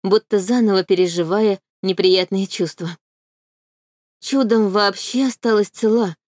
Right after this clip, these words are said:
как выяснилось потом. Отделалась вывихом ноги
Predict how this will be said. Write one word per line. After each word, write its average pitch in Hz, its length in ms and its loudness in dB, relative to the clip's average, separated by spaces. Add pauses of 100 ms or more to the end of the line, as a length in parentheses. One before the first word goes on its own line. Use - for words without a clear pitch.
(400)
как 180 240 -4
выяснилось 185 480 0
потом. 185 420 -8 (800)
Отделалась 269 680 0
вывихом 277 500 0
ноги 190 400 -2